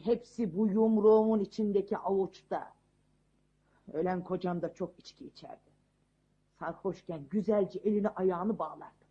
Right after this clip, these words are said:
<laughs> Ayılınca da pantolonu çıkarır, ince sağlam bir değnekle onu bir güzel döver. <laughs> Madem ki evlendin, içme, sarhoşluk etme. Senin eğlencen vodka değildir.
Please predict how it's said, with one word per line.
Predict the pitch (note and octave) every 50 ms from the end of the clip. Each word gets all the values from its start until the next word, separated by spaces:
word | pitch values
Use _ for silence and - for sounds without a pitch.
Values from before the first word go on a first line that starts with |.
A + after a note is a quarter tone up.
| _ _ -
<laughs> | - A#2+ _ _ _ - -
Ayılınca | B3+ C#4+ C#4 C#4 C4 C4 B3+ A3+ A3 A3+ G#3+
da | G#3+ G#3 -
pantolonu | - - B3 B3+ A#3 A#3 A3 A3+ G#3 G#3 G#3+ F#3+ -
çıkarır, | - - - - G#3 G#3+ D4 E4 D4+ - - - - -
ince | - D4 C#4+ C4+ C#4 C#4+ B3
sağlam | - - B3+ C4 C#4+ C#4 C#4+ D#4 D4 C4 A3
bir | B3 A3+ G3+
değnekle | - A3+ G#3+ A3 A3 G3+ - B3
onu | G3 B3 B3+ B3 A#3 B3+ -
bir | G#4 A#4+ G#4 D4 A#3 -
güzel | - C4+ A3+ E3+ C#4+ B3+ A#3+ A3 F#3+ -
döver. | G3+ E3+ E3 C#3+ - - D3+ - - D#3 - - - A#3+ A#3+
<laughs> | - - - - - - _ - G3+ G3+
Madem | - F#4 G4 G4 F#4 F4 D4+ B3+ A#3 G#3+ -
ki | - A3+
evlendin, | - - A3 G3 E3 D#3+ F3+ F3 F3 F3 - - - - - - F5
içme, | - - - - - E3 - - _ _ _ _
sarhoşluk | - F#4+ G4 F#4 D#4+ F4 F4+ E4+ - - G#4 - - -
etme. | F4+ G4 F4+ - - G#3 C3+ - - _ _ _ _ _ _ _ _ _ _ _ _
Senin | - A#3+ C4+ D4 D#4 D4+
eğlencen | D#4 D#4 D#4 D#4 D#4 D#4 - - D#4+ D4 C#4+ B3
vodka | C#4+ D4+ C#4 - - - C#4 B3 F#3
değildir. | C4+ C#4 C#4 C4+ B3 F#3+ - E3+ D3